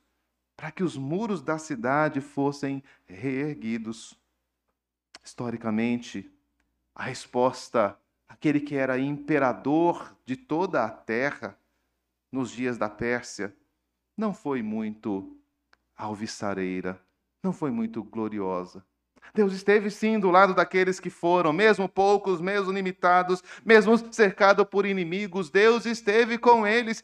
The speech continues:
e eles conseguiram prosperar. Quando eles se empenharam na obra, a obra avançou e eles foram bem-sucedidos. Mas a segunda questão que se estabelece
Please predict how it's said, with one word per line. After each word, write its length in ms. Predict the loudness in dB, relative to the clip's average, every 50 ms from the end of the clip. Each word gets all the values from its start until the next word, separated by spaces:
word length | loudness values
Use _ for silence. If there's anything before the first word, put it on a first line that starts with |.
| -10 -4 0
e 120 | 2 4
eles 240 | 4 4 2 0 -4
conseguiram 880 | -2 2 4 4 4 4 2 -4 -6 -6 -4 -4 -2 2 2 4 2 2
prosperar. 920 | 0 0 0 0 0 0 0 0 2 4 6 6 6 6 4 0 -8 -16 -2
Quando 380 | 2 6 6 6 6 6 4 4
eles 220 | 4 4 2 0
se 120 | -2 0 0
empenharam 720 | 0 2 4 4 4 4 4 4 6 8 8 8 6 6
na 160 | 4 6 6 6
obra, 420 | 6 6 4 4 4 4 4 4 2 4
a 120 | 6 6 8
obra 400 | 8 8 8 8 8 8 8 8
avançou 920 | 10 8 8 8 8 4 2 0 0 -4 -2 2 4 6 6 6 6 2 -4 -6 -2
e 140 | 0 2
eles 240 | 2 2 0 -2 -2
foram 460 | 0 2 4 4 6 4 4 4 2 2
bem-sucedidos. 1400 | 2 2 2 4 2 2 0 -2 -6 -6 -4 -2 -2 -2 -4 -6 -4 -4 -4 -4 -6 -10 -12 -12 -16 -18 -20 -20 _ _ _ _ _ _ _ _ _ _ _ _ _ _ _ _ _ _ _ -20 -20 -16 -12
Mas 140 | -8 -8 -6
a 60 | -6
segunda 360 | -4 -4 -2 -2 0 0 0 -2
questão 460 | -2 -4 -4 -2 -2 -2 -2 -2 -4
que 180 | -6 -8 -10
se 120 | -10 -10 -12
estabelece 920 | -10 -6 -6 -4 -4 -4 -4 -4 -2 -2 -2 -4 -4 -8 -10 -10 -10 -10